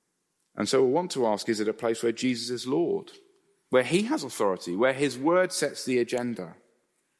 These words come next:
And if we want to live according with God's will, well, the heart of the issue is, will we accept Jesus' authority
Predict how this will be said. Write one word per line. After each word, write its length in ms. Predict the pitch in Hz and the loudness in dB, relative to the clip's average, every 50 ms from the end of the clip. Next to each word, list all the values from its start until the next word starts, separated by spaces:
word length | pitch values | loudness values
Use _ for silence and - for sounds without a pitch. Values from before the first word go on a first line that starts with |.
| _ _ _ _ _ _ - - - | _ _ _ _ _ _ -20 -2 2
And 100 | - 147 | 4 4
if 120 | 151 - | 6 8
we 60 | 170 165 | 8 8
want 220 | 175 240 254 - | 8 6 4 2
to 100 | - 175 | 0 0
live 360 | 147 147 160 190 220 208 - 143 | 2 4 6 8 8 8 8 6
according 440 | 135 - - 170 175 175 156 147 | 0 0 2 2 4 4 4 4
with 180 | 131 131 127 - | 4 2 2 4
God's 320 | - 151 147 139 139 - | 2 4 4 4 2 4
will, 180 | 147 180 180 160 | 4 4 6 6
well, 180 | 147 156 151 147 | 4 2 0 0
the 120 | 143 151 | -4 -6
heart 480 | - - - - 202 233 254 233 - - | -6 -6 -2 0 2 2 2 2 0 -2
of 60 | 120 | 2
the 140 | 123 139 165 | 6 6 6
issue 280 | 196 - - 156 131 | 4 4 2 2 4
is, 160 | 110 107 101 | 4 2 4
will 160 | 131 170 180 175 | 4 4 6 6
we 140 | 165 151 | 4 2
accept 520 | 143 120 - - - - 196 - - - - | 2 2 0 -4 -2 -2 -2 -4 -6 -6 -2
Jesus' 360 | 139 139 139 127 135 127 123 | 0 0 0 0 -2 -2 -2
authority 760 | 135 127 - - 175 185 208 220 196 - - - - - - | -2 -4 -2 -2 0 0 0 0 -2 -6 -10 -12 -12 -12 -18